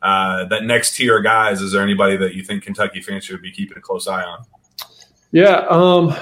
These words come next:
Speaker 2: it's interesting. You, you mentioned Zoom Diallo. I didn't, I wasn't even aware that the fact that they were kind of feeling that one out. Um, to me, that's gonna be one that I, I,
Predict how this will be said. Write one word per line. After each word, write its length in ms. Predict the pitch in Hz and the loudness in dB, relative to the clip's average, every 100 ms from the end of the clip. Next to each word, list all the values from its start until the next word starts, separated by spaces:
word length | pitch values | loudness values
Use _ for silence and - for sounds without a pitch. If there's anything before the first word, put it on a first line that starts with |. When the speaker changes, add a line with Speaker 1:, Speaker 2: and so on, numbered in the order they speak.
| - | -10
Speaker 2:
it's 340 | - - - - | -12 -12 -6 -2
interesting. 380 | 185 - 139 120 | -2 0 0 2
You, 280 | 123 123 120 - | 4 4 0 -6
you 340 | 147 131 131 - | -4 -4 -6 -6
mentioned 520 | 143 139 139 135 120 | -2 0 0 -2 -2
Zoom 220 | 135 127 | 0 0
Diallo. 400 | 113 143 127 113 | 2 2 2 0
I 40 | |
didn't, 340 | 139 147 117 - | 0 0 0 2
I 80 | 147 | 4
wasn't 260 | 170 131 | 4 2
even 160 | 123 117 | 0 0
aware 320 | 113 117 117 | 2 4 2
that 160 | 113 113 | 0 -4
the 60 | |
fact 340 | - 120 113 117 | -6 -4 -4 -6
that 140 | 120 | -2
they 100 | 117 | 2
were 180 | 113 113 | 2 0
kind 160 | 127 | -4
of 80 | 113 | -4
feeling 260 | - 117 117 | -2 -2 0
that 180 | 113 113 | -2 -2
one 160 | 110 | -2
out. 320 | 113 113 - _ _ _ _ _ | 0 -2 -6 _ _ _ _ _
Um, 360 | 131 123 117 113 - - | -2 0 0 -4 -10 -12
to 80 | - | 0
me, 160 | 147 | 4
that's 240 | 147 123 - | 6 4 2
gonna 140 | 135 | 0
be 100 | 117 | 2
one 200 | 113 110 | 2 0
that 100 | 107 | 0
I, 140 | 107 107 - | 0 0 -2
I, 140 | 117 | -4